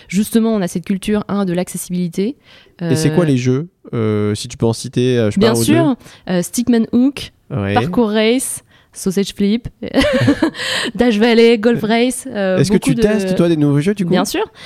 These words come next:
Speaker 2: Ok.
Speaker 1: Euh, ce qui est génial, en fait, euh, peut-être que ce qui fait notre particularité, c'est que n'importe qui à Madbox peut donner son feedback sur un jeu,
Speaker 2: Ouais.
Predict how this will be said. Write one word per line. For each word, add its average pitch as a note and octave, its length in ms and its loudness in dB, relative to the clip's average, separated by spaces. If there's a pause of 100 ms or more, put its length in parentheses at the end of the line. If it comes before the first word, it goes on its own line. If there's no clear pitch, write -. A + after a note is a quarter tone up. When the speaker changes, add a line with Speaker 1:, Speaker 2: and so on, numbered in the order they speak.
(180)
Speaker 2:
Ok. G#2 140 -6
Speaker 1:
Euh, F3 260 -2
ce - 140 -8
qui G3 100 2
est A#3 40 2
génial, B3+ 420 2
en A3 100 0
fait, - 300 -6
euh, F3 800 0 (440)
peut-être F3 300 -4
que E3 120 -4
ce - 140 -12
qui - 140 -20
fait - 140 -4
notre E3+ 200 -2
particularité, F3 600 -4
c'est G#3 180 -4
que F3 360 -4 (300)
n'importe A3+ 420 -2
qui A#3 200 -4
à G#3+ 40 0
Madbox F#3+ 480 -4 (380)
peut A#3 200 -2
donner G3+ 220 -2
son F#3+ 140 -10
feedback F#3 380 -6
sur F3 160 -8
un E3+ 80 -2
jeu, F3 340 -4
Speaker 2:
Ouais. C3+ 240 0